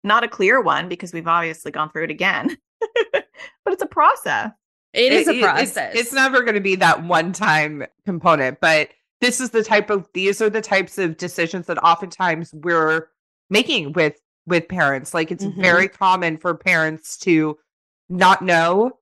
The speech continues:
Speaker 3: when, and I don't wanna use the word rescue, but maybe it is rescuing depending on the situation, but it's very difficult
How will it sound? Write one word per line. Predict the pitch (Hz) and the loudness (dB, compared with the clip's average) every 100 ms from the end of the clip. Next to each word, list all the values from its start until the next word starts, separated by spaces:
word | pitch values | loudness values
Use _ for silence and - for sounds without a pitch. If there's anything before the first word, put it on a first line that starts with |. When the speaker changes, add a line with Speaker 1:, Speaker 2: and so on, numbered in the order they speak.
| _ _ | _ _
Speaker 3:
when, | - 180 190 185 - | -6 0 0 0 -4
and | 208 | -4
I | |
don't | 240 262 | -2 -2
wanna | 247 | -4
use | 202 196 | -4 -4
the | 196 | -4
word | 185 170 | -2 0
rescue, | 160 156 - 196 196 190 | 0 0 -2 -2 0 0
but | 175 151 143 _ _ _ _ _ _ | 4 2 2 _ _ _ _ _ _
maybe | 220 214 208 | 2 2 4
it | 185 | 2
is | 170 165 | 2 2
rescuing | 170 170 - 180 175 170 | 0 0 -2 -2 -2 -4
depending | 175 165 165 160 | -8 -2 -2 -2
on | 156 | -4
the | 151 | -6
situation, | 139 156 160 135 143 190 180 196 - _ _ _ _ _ _ _ | -8 -8 -2 0 0 -2 -6 -8 -14 _ _ _ _ _ _ _
but | 202 190 185 | 0 2 2
it's | 175 | 0
very | 170 147 170 220 208 | -6 -8 0 4 4
difficult | 190 170 165 156 135 | 2 -2 -2 -2 -2